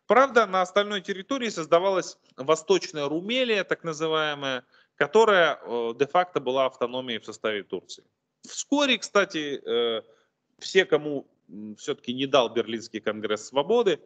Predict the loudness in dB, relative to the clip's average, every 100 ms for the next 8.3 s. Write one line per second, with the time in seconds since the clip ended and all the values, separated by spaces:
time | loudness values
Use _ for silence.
0 | _ _ _ -6 -2 0 -2 -4 -10 -16
1 | -14 -4 -4 -2 -4 -4 -6 -14 -20 -18
2 | -20 _ -20 _ _ _ -10 -6 -6 -2
3 | 0 0 0 0 2 2 -2 -4 0 0
4 | 0 0 -2 -4 -10 -16 _ -8 -6 -6
5 | -12 -18 _ -6 -4 -4 -8 -10 -10 -10
6 | -4 -4 -4 -12 -12 _ -20 _ _ 0
7 | 4 4 2 -6 _ 6 6 4 -6 0
8 | 2 2 0